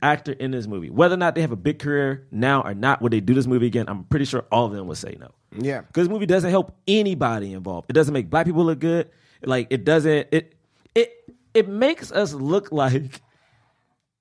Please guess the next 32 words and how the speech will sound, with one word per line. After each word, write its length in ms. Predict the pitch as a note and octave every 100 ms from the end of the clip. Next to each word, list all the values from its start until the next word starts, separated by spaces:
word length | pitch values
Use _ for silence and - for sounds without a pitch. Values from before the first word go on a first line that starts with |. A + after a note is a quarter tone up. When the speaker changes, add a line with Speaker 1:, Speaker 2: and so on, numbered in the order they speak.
| _ _ _ _ -
Speaker 1:
like, 240 | D#3+ D3 D#3+
yeah, 160 | C4
like 160 | F3 C3+
John 220 | F#3+ F#3+
said, 260 | F#3 G3 C#3
like, 120 | C3
we 120 | D3+
make 340 | C3+ D#3 F3+
fun 380 | - E3+ E3 F3+ _ _ _ _ -
of 140 | E3 -
Africans, 460 | F#3 C#3 B2 A2 -
other 180 | G#3 G3+
black 200 | C3+ A#2
people. 300 | G2+ E2 D#2+ _ _ _
We 120 | C#3+
make 260 | C#3 D3+ E3
fun 240 | - E3+ D#3+
of, 100 | C#3
like, 340 | D3+ C#3+ - _ _ _ _ _ _ _ _ _ _ _ _ _ A#2+
gay 260 | A#3 C4
people. 320 | F3+ D#3+ F2 -
It, 160 | G#3+
it, 60 | G#3
like, 200 | G3+ D#3
it 40 |
doesn't 320 | F#3 A#3 G#3 E3
make 220 | A3 A3
us 180 | G#3+ -
feel, 540 | - G#3 A#3 B3 G#3 _
look 280 | C#3+ G#3+ C3+
good. 340 | D#3 D3 D3 - - _
And 220 | A#3 B3+